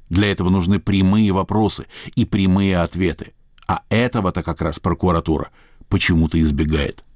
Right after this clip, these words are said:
"Как забыть, что бериевская кампания, — продолжает Юрий Домбровский, —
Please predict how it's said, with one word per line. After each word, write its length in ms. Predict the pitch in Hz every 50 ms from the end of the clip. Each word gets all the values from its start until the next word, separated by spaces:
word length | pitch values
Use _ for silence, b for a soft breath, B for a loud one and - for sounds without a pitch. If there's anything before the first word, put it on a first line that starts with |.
| - - - - - _ _ - B B B B B B
"Как 260 | - 175 170 151 131
забыть, 400 | 107 101 135 143 143 156 139 -
что 240 | - - - 113 101
бериевская 840 | 80 80 82 123 135 135 127 117 110 107 98 - - - 101 95 95
кампания, — 720 | - - 104 98 90 85 - - 139 151 143 117 98 85 -
продолжает 640 | 87 87 85 90 87 92 80 95 92 87 80 - B B B B B B
Юрий 320 | 92 87 107 104 98 90
Домбровский, — 640 | 85 95 92 92 82 98 95 87 - - - -